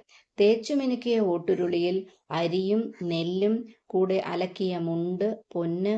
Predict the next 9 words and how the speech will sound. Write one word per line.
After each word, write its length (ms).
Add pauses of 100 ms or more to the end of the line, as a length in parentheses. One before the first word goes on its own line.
വാൽക്കണ്ണാടി, 840 (100)
കണിവെള്ളരി, 760
കണിക്കൊന്നപ്പൂവ്, 1000 (460)
അടയ്ക്ക, 500
വെറ്റില, 560 (100)
ചാന്ത്, 500
സിന്ദൂരം, 680 (380)
കത്തിച്ച 440
നിലവിളക്ക്, 720